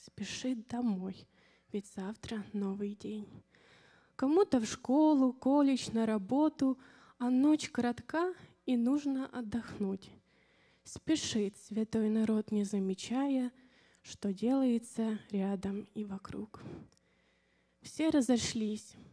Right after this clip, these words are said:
а у калитки старой стоит старик с пакетами в руках. Он также был с народом на собрании,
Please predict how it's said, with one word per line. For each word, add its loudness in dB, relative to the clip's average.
а 0
у 2
калитки 0
старой 0
стоит -2
старик -4
с -18
пакетами -6
в -8
руках. -8
Он 4
также 2
был 2
с -12
народом 4
на 2
собрании, -2